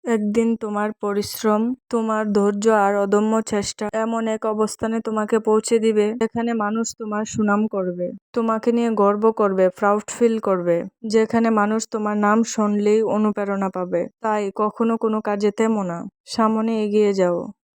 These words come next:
সাফল্য একদিন আসবে ইনশাল্লাহ। কাক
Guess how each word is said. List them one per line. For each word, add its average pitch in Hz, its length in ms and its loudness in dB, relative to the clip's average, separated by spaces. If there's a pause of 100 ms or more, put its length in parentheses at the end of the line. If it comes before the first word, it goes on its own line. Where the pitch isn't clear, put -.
(120)
সাফল্য 240 420 2 (120)
একদিন 226 240 0
আসবে 196 340 0
ইনশাল্লাহ। 185 600 -4 (420)
কাক 214 300 0